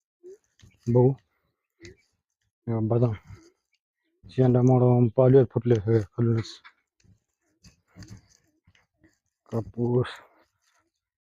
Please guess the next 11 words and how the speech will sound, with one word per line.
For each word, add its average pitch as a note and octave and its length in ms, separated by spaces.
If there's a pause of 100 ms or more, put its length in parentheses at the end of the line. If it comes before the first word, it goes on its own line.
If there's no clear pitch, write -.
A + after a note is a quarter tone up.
(2250)
इथपर्यंत B2 500
वखरण C3 380
झाली. A#2+ 180 (4000)
चला, B2+ 160
आता - 1200
विहिरीकडे A#2+ 420
जाऊ. A2+ 120 (2000)
विहिरीला C#3 460
काय C3 420
जेवढं C3+ 360
तेवढंच C#3 240